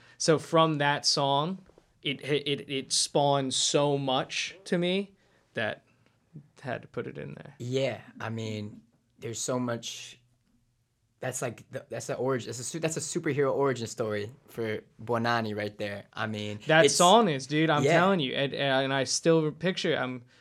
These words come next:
Speaker 1: we had, like, a mini, some minivan at the time, and I was, like, in
Speaker 2: <laughs> Right.
Speaker 1: the back, and I was in the back seat.
Speaker 2: Yeah.
Speaker 1: Crazy. I wonder. I wanna know exactly what age I was, but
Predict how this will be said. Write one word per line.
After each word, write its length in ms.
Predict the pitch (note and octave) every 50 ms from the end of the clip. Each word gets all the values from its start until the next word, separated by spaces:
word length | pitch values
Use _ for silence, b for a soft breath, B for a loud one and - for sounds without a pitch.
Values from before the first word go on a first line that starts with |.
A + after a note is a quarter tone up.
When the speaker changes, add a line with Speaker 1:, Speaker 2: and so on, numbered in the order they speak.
| b b b b b - C#3 C3 B2 C3+
Speaker 1:
we 160 | C#3 D3 C#3+
had, 120 | C#3+ C#3+ C#3
like, 120 | C#3 B2+
a 60 | C3
mini, 420 | C3 C3+ C3+ C#3 C#3 D3 - G2+ - -
some 360 | - - - D3 C#3+ C#3 C3+
minivan 540 | C3+ C#3 C#3+ C3+ A#2+ A#2+ A#2 - - - -
at 100 | - -
the 60 | -
time, 340 | - - B2+ B2 C3+ C3+ C3
and 80 | B2+
I 40 | B2+
was, 100 | B2+ B2
like, 100 | B2+ B2
in 40 | C3+
Speaker 2:
<laughs> 80 | B2+
Right. 120 | - D#3 -
Speaker 1:
the 20 |
back, 280 | C3+ B2+ B2+ B2+ B2+ B2+
and 120 | C3 B2+
I 100 | B2 B2
was 140 | B2+ B2+ B2+
in 80 | B2 B2+
the 60 | B2+
back 300 | B2+ C3+ B2+ B2+ B2+ -
seat. 440 | - - C#3 C3 C3 C3 C3+ - _ _ _ _ -
Speaker 2:
Yeah. 320 | B2 B2 C3 C#3 C3+ - - - - _ _ _ _ _ _ _ _ _ _ _
Speaker 1:
Crazy. 540 | _ - D3+ D3 C#3+ C3+ B2 B2+ - - - - _ _
I 120 | - C#3+
wonder. 240 | D#3 D#3+ E3+ D#3+ E3 -
I 120 | D3 D3
wanna 260 | C#3+ D3+ D#3+ E3 D#3
know 180 | D3+ D3 C#3+ C3+
exactly 460 | C3+ B2 B2 B2+ C3 B2+ B2+ - - C3
what 160 | B2+ B2+ B2
age 220 | B2 B2+ B2 B2+
I 80 | B2+ A#2+
was, 300 | B2+ C3 - - - -
but 280 | - - B2+ - -